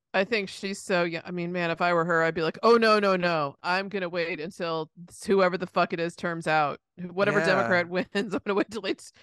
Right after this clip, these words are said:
Speaker 1: till it's over. <laughs> If Biden terms out, whatever. Like, I'm not coming back. Forget it. Not right now anyway." Why
Speaker 2: No,
Speaker 1: would she?
Speaker 2: totally. She can wait. Yeah, I don't know.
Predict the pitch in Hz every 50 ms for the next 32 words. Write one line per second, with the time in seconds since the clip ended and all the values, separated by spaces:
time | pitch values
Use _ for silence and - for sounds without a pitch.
0 | _ - - 381 440 330 - - - - 240 302 349 - - 254 269 - - _
1 | - 226 180 - - 220 - 220 220 233 202 254 190 - 247 226 185 180 175 185
2 | 175 175 170 170 170 165 165 170 165 - 175 170 175 180 185 175 175 - 165 170
3 | 160 165 160 151 139 135 143 - _ _ - - 180 175 170 165 160 156 - -
4 | _ _ _ _ - - - - - 170 170 160 160 156 156 170 165 151 143 143
5 | 139 135 156 165 _ _ - 240 277 320 - - 202 175 - 392 233 196 175 156
6 | - 131 127 - _ - - - 202 196 - 190 165 147 160 180 185 165 147 147
7 | 160 151 147 143 156 160 156 151 147 139 135 135 135 131 127